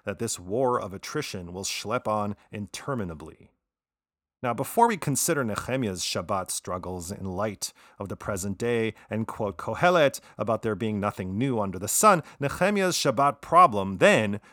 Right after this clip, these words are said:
was the inverse of Jerusalem's challenge now. The driving force behind Nehemiah's actions in earlier chapters, and definitely here in the concluding ones, is the pledge, the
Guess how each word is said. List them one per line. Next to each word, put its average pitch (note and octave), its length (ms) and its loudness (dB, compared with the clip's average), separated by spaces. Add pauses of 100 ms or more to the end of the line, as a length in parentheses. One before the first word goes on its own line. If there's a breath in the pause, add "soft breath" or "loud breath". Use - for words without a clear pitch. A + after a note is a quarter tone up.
was B2 200 -2
the A#2+ 320 -4
inverse C3+ 760 0 (160 soft breath)
of B2 140 -6
Jerusalem's G#2 800 -6
challenge F2+ 600 -2
now. D#2+ 460 -6 (960)
The A#2+ 80 -4
driving E3 340 4
force D#3+ 340 0
behind D3 340 2
Nehemiah's C3 440 -2
actions F2 720 -4 (320 loud breath)
in G2 140 -6
earlier G#2 340 -4
chapters, G2+ 640 -6
and E2+ 200 -8
definitely G2+ 500 -6
here G#2 540 -2 (200 loud breath)
in A2+ 120 -2
the G#2+ 80 0
concluding A#2+ 580 -2
ones, E2 480 -6 (240 soft breath)
is D3 240 0
the C3 140 -2
pledge, B2+ 600 0
the A#2 120 -4